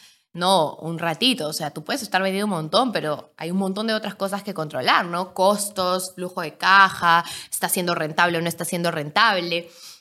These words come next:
Y yo, lo primero que te voy a decir siempre así, así no sepas nada de contabilidad, nada de finanzas, nada de número, un negocio es ingresos menos egresos igual utilidad, ¿correcto?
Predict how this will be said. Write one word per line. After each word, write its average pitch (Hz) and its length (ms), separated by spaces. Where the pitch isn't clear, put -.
Y 269 460
yo, 359 640
lo 262 260
primero 370 280
que 403 80
te 262 120
voy 269 80
a 294 40
decir 285 220
siempre 262 320
así, 277 240
así 247 240
no 262 100
sepas 262 300
nada 262 160
de 269 80
contabilidad, 214 560
nada 226 220
de 240 40
finanzas, 220 440
nada 220 180
de 202 80
número, 214 460
un 359 160
negocio 339 480
es - 440
ingresos 330 640
menos 233 380
egresos 339 880
igual 220 520
utilidad, 160 540
¿correcto? 370 560